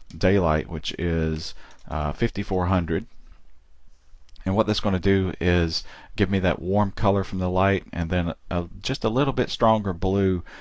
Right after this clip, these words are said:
than sixty-five hundred, the default value, would give. Okay, that looks good. Uh, now, if you remember from some of the other examples, again, going back to these,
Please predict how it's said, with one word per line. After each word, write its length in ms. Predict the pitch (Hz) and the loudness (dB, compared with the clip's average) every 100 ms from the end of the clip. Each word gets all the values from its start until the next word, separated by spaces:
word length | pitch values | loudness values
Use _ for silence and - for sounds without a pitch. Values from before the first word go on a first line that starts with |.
| - | -14
than 460 | 85 90 87 85 80 | -2 2 2 0 -4
sixty-five 640 | - 117 - 95 95 92 | -2 -2 -2 0 4 4
hundred, 380 | 92 87 85 80 | 2 0 0 -2
the 160 | 78 80 | -2 -2
default 500 | 85 101 95 82 - | 0 0 2 0 2
value, 280 | 78 78 | 0 0
would 140 | 78 - | -4 -6
give. 380 | 80 71 101 - - - - - - - - - - - - - - - - - - - - - - - - - - - - | -4 -2 -4 -10 -16 -16 -18 -20 -20 -20 -20 -20 -20 -20 -20 -20 -14 -12 -14 -18 -16 -12 -12 -14 -18 -20 -20 -16 -16 -14 -6
Okay, 240 | - 135 | 0 0
that 160 | - 98 | 2 0
looks 200 | 98 - | 0 -4
good. 240 | - 113 - - - - | 0 0 0 -14 -12 4
Uh, 280 | 101 98 104 | 8 10 8
now, 280 | - 110 107 | 6 6 6
if 180 | 104 - | 4 0
you 80 | 110 | 2
remember 440 | 117 160 131 110 - | 2 4 2 0 -6
from 540 | - 113 107 101 92 - - - | -2 2 4 4 0 -6 -10 -8
some 180 | - 104 | -2 0
of 60 | |
the 100 | 98 | 2
other 180 | - 90 | 2 0
examples, 460 | 85 90 87 85 82 | 0 0 0 0 -6
again, 320 | 87 107 90 | -2 0 0
going 220 | 87 85 | 0 0
back 180 | 87 87 | 0 0
to 80 | 87 | -2
these, 320 | 85 82 82 | 0 0 -4